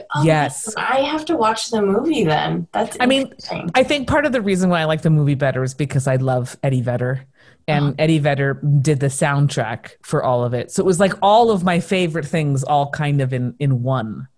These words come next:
Speaker 2: And I kinda like movies about people alone. Did you see the one with, um, Reese, uh, Witherspoon, also based on, um, a real person, much like Into the Wild, and based on a book where it's the woman who's a hiker and she goes out on her own?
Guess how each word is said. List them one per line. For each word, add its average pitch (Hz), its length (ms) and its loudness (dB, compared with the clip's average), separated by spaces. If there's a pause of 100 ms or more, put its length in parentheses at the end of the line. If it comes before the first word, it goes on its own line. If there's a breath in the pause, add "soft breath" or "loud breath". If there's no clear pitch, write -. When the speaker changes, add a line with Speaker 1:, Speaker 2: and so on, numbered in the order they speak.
(440)
Speaker 2:
And 202 120 0
I 233 60 0
kinda 294 300 -2
like 269 200 -2
movies 233 300 2
about 170 180 0
people 165 240 0
alone. 143 280 0
Did 143 120 0
you 196 60 2
see 269 160 -2
the 254 100 2
one 202 240 4
with, 180 320 2
um, 147 300 2 (340 loud breath)
Reese, 175 460 2
uh, 151 280 2
Witherspoon, 175 680 2
also 156 340 2
based 151 540 0
on, 151 400 2
um, 147 400 0
a 147 100 2
real 151 260 4
person, 156 560 2 (220 loud breath)
much 160 180 2
like 156 160 2
Into 151 220 -2
the 156 80 2
Wild, 139 380 0
and 143 100 2
based 147 260 -2
on 139 120 2
a 135 40 2
book 143 380 -2 (240 loud breath)
where 160 200 2
it's 139 120 -6
the 151 120 2
woman 165 400 4
who's 226 200 4
a 233 80 4
hiker 240 520 2
and 240 220 0
she 254 120 -4
goes 233 260 2
out 247 220 4
on 240 160 2
her 247 120 0
own? 254 380 0